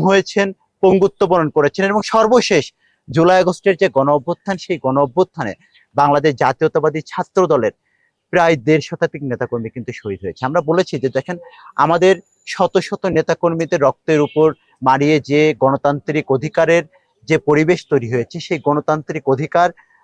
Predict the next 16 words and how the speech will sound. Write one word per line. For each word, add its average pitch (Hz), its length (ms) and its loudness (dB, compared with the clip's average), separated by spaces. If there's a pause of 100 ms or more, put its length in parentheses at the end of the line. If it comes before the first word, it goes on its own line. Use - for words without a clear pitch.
আমরা 151 300 0
কোনোভাবেই 156 640 0 (360)
যাতে 143 380 0
ভুলণ্ঠিত 185 640 0
না 135 220 4
হয়, 156 160 0
সেই 160 240 -6
লক্ষ্যে 143 280 -2
কিন্তু 139 280 -8
আমরা 110 180 -2
কাজ - 260 -4
করব। 95 220 -8 (380)
এবং 185 160 0
আমরা 190 260 2 (440)
বলেছি 185 440 2
যে 147 140 0